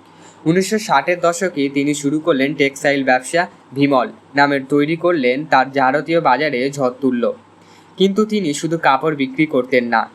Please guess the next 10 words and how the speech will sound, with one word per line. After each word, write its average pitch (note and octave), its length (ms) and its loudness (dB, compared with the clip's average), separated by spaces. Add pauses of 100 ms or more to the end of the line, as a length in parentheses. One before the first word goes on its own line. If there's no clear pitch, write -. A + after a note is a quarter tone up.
তিনি D3 200 0
করতেন D3 480 0
গর্ব। C#3 480 0 (220)
তিনি D3+ 220 0
গ্রাহককে C#3+ 480 2
বোঝালেন, C#3+ 540 -2
ভিমল C#3 320 0
মানে C#3 320 -2
দেশি C3 320 -2
গর্ব। A#2 420 0